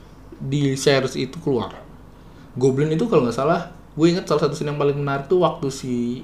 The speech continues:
Malaikat Maut, apa ya, Malaikat Mautnya segala macam gitu, nyobain telepon pertama, eh, apa, video call pertama kali. Jadi dia kayak bingung, terus kayak ada mukanya gitu. Itu kan yang dipakai kan Samsung Galaxy S nine apa S ten ya itu ya? Goblin itu tahun dua ribu tujuh belas ya? Itu S,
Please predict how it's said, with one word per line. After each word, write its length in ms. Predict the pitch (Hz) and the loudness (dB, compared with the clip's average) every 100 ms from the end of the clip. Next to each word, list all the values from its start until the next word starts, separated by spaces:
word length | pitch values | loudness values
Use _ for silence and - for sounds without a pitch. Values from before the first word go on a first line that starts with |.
| - | -4
Malaikat 480 | 139 123 127 117 | 2 2 0 -6
Maut, 320 | 135 120 135 156 - - - | -4 -4 -4 -6 -16 -20 -12
apa 160 | 160 | -8
ya, 80 | 113 | -8
Malaikat 320 | 110 113 110 | -8 -8 -6
Mautnya 240 | 123 127 143 | -4 -4 -2
segala 160 | 131 | -2
macam 240 | 123 123 123 | -2 -4 -4
gitu, 240 | 123 165 165 - - | 0 -2 -2 -12 -12
nyobain 240 | 139 135 135 135 | 0 4 4 2
telepon 240 | 127 147 | 2 2
pertama, 400 | 147 147 143 143 | 2 0 0 2
eh, 80 | 151 | 4
apa, 160 | 185 | 4
video 240 | 190 143 156 | 4 8 8
call 160 | 156 | 8
pertama 240 | 165 147 156 | 6 4 4
kali. 160 | 170 | 2
Jadi 240 | 135 147 165 | 2 4 4
dia 160 | 156 | 6
kayak 160 | 151 139 | 6 6
bingung, 320 | 131 139 165 | 2 2 2
terus 160 | 156 - | 0 0
kayak 160 | 123 | 0
ada 80 | 127 | 0
mukanya 320 | 127 127 123 | -2 -2 -2
gitu. 160 | 127 160 165 | -2 -2 0
Itu 80 | 170 | 2
kan 240 | 214 185 | 2 4
yang 80 | 165 | 2
dipakai 240 | 151 160 | 4 4
kan 160 | 156 202 | 4 2
Samsung 240 | 147 151 | 2 2
Galaxy 320 | 135 127 - 123 | 2 0 -2 -4
S 480 | 127 - - - - - - - - - - - - - - - | -4 -4 -8 -12 -16 -20 -20 -20 -20 -20 -20 -20 -20 -20 -20 -10
nine 320 | 143 131 165 | -6 -2 -2
apa 80 | 190 | -2
S 160 | 180 180 | -4 -2
ten 160 | 165 | -2
ya 80 | 120 | -2
itu 160 | 113 123 | -4 -6
ya? 80 | - - - - - - | -8 -18 -20 -20 -20 -8
Goblin 320 | 131 123 139 | -6 -2 -2
itu 80 | 208 | 0
tahun 160 | 165 139 | -2 -2
dua 160 | 127 | 0
ribu 80 | 127 | 0
tujuh 160 | 143 170 | 2 2
belas 160 | 123 | 0
ya? 80 | 110 | -4
Itu 320 | - 156 208 | -8 -4 -4
S, 400 | - 135 139 - | -2 -4 -6 -10